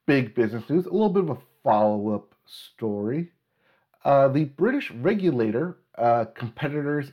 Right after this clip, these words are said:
and Markets Authority, or the C M A, have imposed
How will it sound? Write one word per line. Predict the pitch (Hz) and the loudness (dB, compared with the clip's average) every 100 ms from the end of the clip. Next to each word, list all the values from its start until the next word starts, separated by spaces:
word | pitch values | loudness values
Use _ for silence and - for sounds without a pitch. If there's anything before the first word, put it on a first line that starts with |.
| - | -10
and | 117 104 | -6 -2
Markets | 113 170 180 127 | 0 -2 -4 -10
Authority, | 107 120 101 101 151 - _ _ - | -12 -12 -12 -8 -10 -12 _ _ -4
or | 107 | -2
the | 101 | -4
C | 92 107 98 | -8 -8 -8
M | 95 | -6
A, | 139 110 135 _ _ _ _ _ _ _ _ _ _ _ - | -6 -6 -10 _ _ _ _ _ _ _ _ _ _ _ -4
have | 151 165 185 | 2 4 4
imposed | 185 190 - 123 131 | 2 -4 -2 0 0